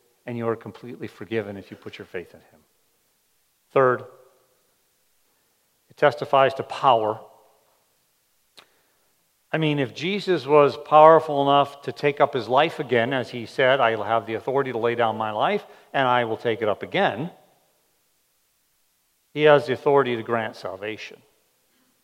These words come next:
eternal life to people. He has the power then to raise our bodies from the dead on the final day as well.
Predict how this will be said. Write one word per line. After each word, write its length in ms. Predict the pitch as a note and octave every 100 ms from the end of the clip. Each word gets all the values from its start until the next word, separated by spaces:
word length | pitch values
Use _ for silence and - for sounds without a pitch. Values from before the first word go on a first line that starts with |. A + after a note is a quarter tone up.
| _ -
eternal 480 | - - C3 A#2+
life 380 | G2+ G#2 A2+ -
to 80 | -
people. 440 | - F#2+ - - _ _ _ _ _ _ _
He 200 | - F#3+
has 340 | F3 F3 E3+ C3+
the 100 | C#3
power 760 | E3+ E3+ E3+ D#3+ D#3 D#3 - - _
then 480 | A#2 C#3 C#3 C3+ C3 - _
to 180 | - A#2+
raise 400 | A#2 A#2+ A#2+ A#2+ -
our 320 | F3+ G#3 F#3+
bodies 760 | C3+ B2 A#2+ A2+ G#2+ G#2 - - _ _
from 460 | - C3 A2+ G2+
the 100 | A2
dead 300 | G#2 F#2 E2 - _ _ _ _ _
on 120 | A#2+
the 80 | A2
final 420 | - G2 F#2+ F2
day 200 | F2 F2+
as 180 | E2+ E2+
well. 360 | E2+ D#2+ -